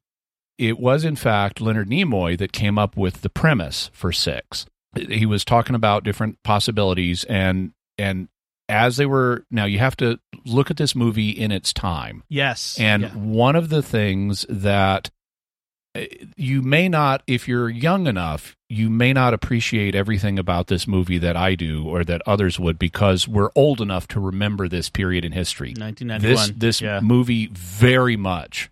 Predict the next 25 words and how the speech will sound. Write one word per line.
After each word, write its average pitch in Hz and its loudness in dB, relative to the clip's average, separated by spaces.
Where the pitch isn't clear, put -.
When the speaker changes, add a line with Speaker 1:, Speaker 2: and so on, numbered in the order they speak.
Speaker 1:
reflects 95 -4
the 98 -8
period 92 -2
in 82 -4
which 82 -2
it 76 -4
was 90 -4
made. 123 2
We 117 2
had 110 2
been 98 0
in 92 0
a 98 0
Cold 147 2
War 87 -4
with 101 0
the 101 -2
Russians 95 0
since 95 0
nineteen 107 2
forty-five. 85 -2
And 98 2
we 107 0
grew 113 2
up, 87 -2